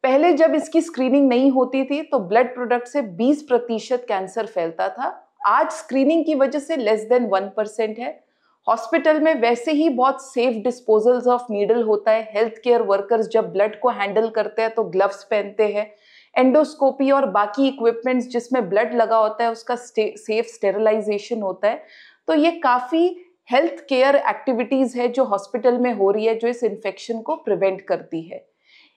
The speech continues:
एक और तरीका है जिससे हम इस इन्फेक्शन को प्रिवेंट कर सकते हैं, वो है वैक्सीनेशन। हेपेटाइटिस बी की वैक्सीनेशन हो गई, ह्यूमन पैपिलोमा वायरस की,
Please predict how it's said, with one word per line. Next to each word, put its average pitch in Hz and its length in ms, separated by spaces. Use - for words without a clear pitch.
एक 339 340
और 339 300
तरीका 269 380
है 254 260
जिससे 233 300
हम 262 120
इस 254 120
इन्फेक्शन 220 520
को 247 120
प्रिवेंट 208 440
कर 226 100
सकते 208 380
हैं, 220 60
वो 196 160
है 214 160
वैक्सीनेशन। 190 880
हेपेटाइटिस 226 760
बी 233 140
की 240 160
वैक्सीनेशन 202 760
हो 196 160
गई, 196 180
ह्यूमन 214 320
पैपिलोमा 220 580
वायरस 196 440
की, 208 180